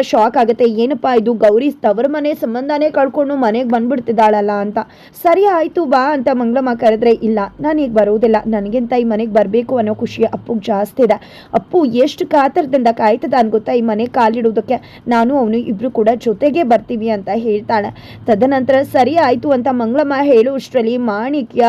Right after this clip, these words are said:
ತನ್ನ ತಂದೆ ದೊಡ್ಡಮ್ಮನ ಜೊತೆ ಕಾರಲ್ಲಿ ಬಂದೇ ಬಿಡ್ತಾನೆ. ನೋಡ್ತಿದ್ದಾಗೆ ಈ ಕಡೆ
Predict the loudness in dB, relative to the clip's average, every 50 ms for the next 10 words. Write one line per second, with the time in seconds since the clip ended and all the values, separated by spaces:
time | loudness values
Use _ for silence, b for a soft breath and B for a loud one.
0 | 2 2 0 -4 -4 -2 -2 -2 -2 -2 -2 0 0 0 0 0 2 2 2 4
1 | 4 2 2 2 0 -2 -4 -6 -6 -8 -6 -2 -2 -2 -2 -2 -2 -2 0 0
2 | 2 2 2 0 0 -2 -2 -2 -2 -2 -2 -2 -2 0 0 0 -2 0 -2 -2
3 | -2 -2 -4 -4 -4 -4 -4 -4 -4 -4 -4 -2 0 2 2 2 2 2 0 -2
4 | -2 B B B B B B -4 -4 -2 -2 0 0 2